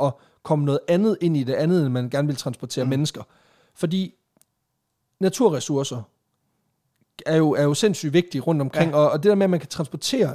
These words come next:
Speaker 1: naturressourcer, store mængder,
Speaker 2: Mm.
Speaker 1: relativt billigt, det bliver ret, øh, ret interessant sådan rent, øh, business-wise. Og derfor så,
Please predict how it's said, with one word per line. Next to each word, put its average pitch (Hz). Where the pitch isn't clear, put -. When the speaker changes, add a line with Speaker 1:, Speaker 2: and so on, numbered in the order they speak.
Speaker 1:
naturressourcer, 151
store 214
mængder, 185
Speaker 2:
Mm. 143
Speaker 1:
relativt 156
billigt, 156
det 170
bliver 160
ret, 160
øh, 135
ret 165
interessant 147
sådan 139
rent, 135
øh, 127
business-wise. 131
Og -
derfor 170
så, 175